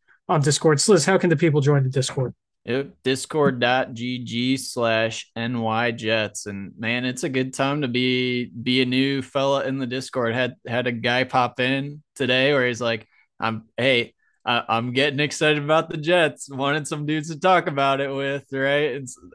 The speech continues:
Speaker 2: hey, we love that. We love new blood. So come on in, come chat. We'll, we'll have fun.
Speaker 1: We're accepting of everybody, Brees haters and Brees believers.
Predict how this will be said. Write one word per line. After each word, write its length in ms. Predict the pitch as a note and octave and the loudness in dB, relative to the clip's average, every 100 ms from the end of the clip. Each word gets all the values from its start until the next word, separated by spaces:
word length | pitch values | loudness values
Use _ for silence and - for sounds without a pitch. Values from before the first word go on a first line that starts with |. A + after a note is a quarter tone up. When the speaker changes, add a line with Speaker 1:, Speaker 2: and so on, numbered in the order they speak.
| - | 0
Speaker 2:
hey, 200 | C#3 A#2 | 2 2
we 160 | B2+ | 2
love 240 | C3 C3 A2+ | 0 0 -2
that. 220 | A2 G#2 | -4 -2
We 80 | A#2 | -2
love 180 | A#2+ A#2 | -4 -4
new 160 | A#2 | -6
blood. 420 | G#2+ G#2+ G2+ G2 - | -4 -2 -2 -4 -8
So 360 | G2+ G2+ F#2+ - | -6 -6 -6 -6
come 160 | B2 | -2
on 200 | A#2+ A#2 | 0 0
in, 200 | A#2 A#2 | 0 -2
come 200 | A2+ A2 | -4 -8
chat. 400 | G#2+ A2 A2 A2+ - - | -2 0 0 -2 -6 -10
We'll, 380 | G#2 - - - | -8 -8 -12 -10
we'll 220 | A2+ A2+ | -2 0
have 160 | A2 G#2+ | 0 -2
fun. 320 | G#2+ F#2 G2+ _ _ _ _ _ - | -4 -4 -6 _ _ _ _ _ 2
Speaker 1:
We're 140 | F#3 | 4
accepting 420 | F#3 - B3+ A3 | 4 4 2 4
of 100 | F3 | 4
everybody, 460 | E3 D3+ C#3 C#3+ C3 | 4 4 4 4 2
Brees 280 | C#3+ F#3 - | 4 2 4
haters 340 | F3 F3 E3 | 4 6 4
and 100 | C#3+ | 2
Brees 240 | C#3 D#3 - | 2 0 0
believers. 720 | D3 C#3 C3+ C#3+ C#3 - | 2 4 4 4 2 -2